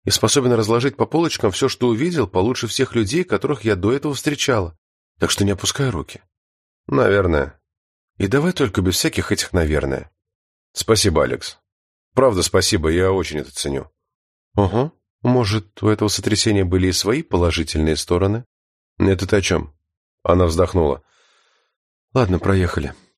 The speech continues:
Подняла на него взгляд, удерживая пальчиками кофейную чашечку. Так что, Кемпер не против, чтобы мы этим занимались?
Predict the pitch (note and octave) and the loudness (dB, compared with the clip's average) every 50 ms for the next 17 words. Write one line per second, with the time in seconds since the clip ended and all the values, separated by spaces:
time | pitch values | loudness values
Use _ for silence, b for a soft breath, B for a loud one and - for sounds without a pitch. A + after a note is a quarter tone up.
0 | _ _ _ _ _ _ _ _ _ - F#2 F2+ G2 G#2+ A2 G#2 G2+ G2 F#2+ F#2+ | _ _ _ _ _ _ _ _ _ 0 2 4 4 4 4 4 4 4 2 2
1 | F#2 F#2+ F#2+ F#2+ F2+ E2+ E2+ G#2 B2+ C#3+ C#3+ A#2 G2 E2+ G2 G#2 G2 F2 G2 G2 | 2 2 2 2 0 -2 -2 -2 -2 -2 0 -2 -4 0 0 -2 0 0 0 0
2 | F#2 F2 - G2 G2+ G2 - - - - F#2 F2 - - D#2+ - F#2 F2 E2+ E2+ | 0 0 0 0 -2 -2 -2 -8 -6 -2 -2 -2 0 -2 -2 0 0 0 0 0
3 | D#2+ - - D2+ D2 - - - - _ - - _ _ _ _ _ _ _ _ | -2 0 -2 -4 -4 -4 -10 -14 -14 _ -18 -20 _ _ _ _ _ _ _ _
4 | _ _ _ - E3+ D#3+ - - - D3 A2 F2 - - C#3+ C#3+ A2+ C3+ C3+ B2+ | _ _ _ -4 -2 0 0 0 2 0 0 0 0 0 0 0 2 0 0 2
5 | C3 C#3 - - G3+ G3 - D#3+ - - A2+ G#2 G#2+ G#2 F#2+ - F#2+ F2+ E2+ F#2 | 0 -2 -2 -2 -4 -4 -2 -6 -4 -4 -2 0 0 0 0 0 -2 0 2 2
6 | F2+ F2 F2 E2+ E2+ E2+ - - | 2 2 0 -2 -4 -8 -14 -18